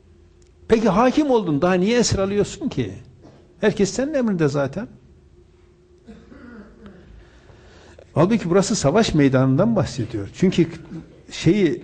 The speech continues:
e, Muhammed dördüncü ayette birlikte okumazsan anlamam mümkün değil. Ondan sonraki ayete bakın. Allah tarafından önceden verilmiş bir hüküm olmasaydı aldığınız fidyeden ö-, ötürü size mutlaka büyük bir azap dokunurdu. Ya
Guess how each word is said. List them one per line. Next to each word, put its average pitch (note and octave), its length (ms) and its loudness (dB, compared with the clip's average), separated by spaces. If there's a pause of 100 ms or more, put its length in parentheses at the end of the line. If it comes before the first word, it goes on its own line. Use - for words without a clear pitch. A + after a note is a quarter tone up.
e, C#3 260 2
Muhammed F3+ 520 2
dördüncü E3+ 420 2
ayette F3+ 340 0
birlikte F#3+ 300 2
okumazsan A3+ 420 0
anlamam F3 360 0
mümkün F#3 360 -4
değil. F3+ 180 -4 (3500)
Ondan F#3 320 2
sonraki G3 400 0
ayete E3+ 260 2
bakın. B2+ 300 -2 (1600)
Allah D#3 340 4
tarafından F#3 640 2
önceden D#3 540 2
verilmiş E3 460 0
bir D#3+ 100 2
hüküm D#3 280 2
olmasaydı F#3 600 2
aldığınız F3+ 480 2
fidyeden F3 460 0
ö-, E3+ 240 -6
ötürü D3 360 0
size F3 280 -2
mutlaka E3+ 560 0
büyük F#3 240 0
bir E3+ 80 2
azap D#3+ 340 0
dokunurdu. B2+ 540 -4
Ya D#3+ 400 0